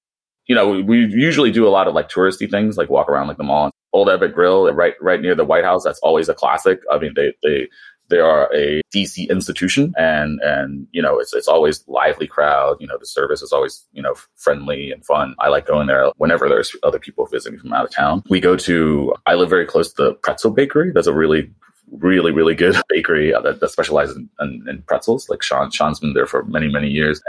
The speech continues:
and, and, you know, he's also, it's great. It's fun to see him over the years kind of expanding the business from, you know, a, a tiny window to now he has this multiple locations. So, so to see that growth is, is awesome to see. Where else? Five spots, man. Putting my,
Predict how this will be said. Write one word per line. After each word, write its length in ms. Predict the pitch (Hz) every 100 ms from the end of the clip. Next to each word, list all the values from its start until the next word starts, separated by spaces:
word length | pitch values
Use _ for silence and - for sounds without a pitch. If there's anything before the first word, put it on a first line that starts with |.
| 65
and, 180 | 65 -
and, 360 | 62 60 - -
you 80 | 57
know, 160 | 57 -
he's 400 | - 76 - - _
also, 520 | - 71 78 65 65 - - -
it's 200 | - -
great. 220 | 110 104
It's 140 | 101
fun 140 | - 120
to 80 | 104
see 140 | 104
him 280 | 95 87 - -
over 200 | 95 82
the 100 | 69
years 320 | 80 76 -
kind 180 | - 76
of 60 |
expanding 460 | 62 - - 71 71
the 40 |
business 320 | 69 69 69 -
from, 300 | 78 71 - _ _ _ _
you 80 | -
know, 120 | 64
a, 240 | 62 55 - -
a 60 |
tiny 300 | - 92 85
window 420 | 76 90 76 71 71
to 260 | - 69 67
now 160 | 71 76
he 60 | 71
has 100 | 73
this 200 | 69 -
multiple 440 | 127 - - 73
locations. 560 | 58 - 76 - - -
So, 180 | 60
so 220 | 60 69 62
to 100 | 64
see 220 | - 73
that 180 | - -
growth 260 | 73 73
is, 140 | - 62
is 160 | - -
awesome 320 | 57 - -
to 100 | -
see. 300 | - 62 - -
Where 120 | -
else? 200 | 60 -
Five 420 | - - 101 85
spots, 500 | - 92 95 - -
man. 360 | 85 92 76 76 -
Putting 160 | 82
my, 200 | 78 73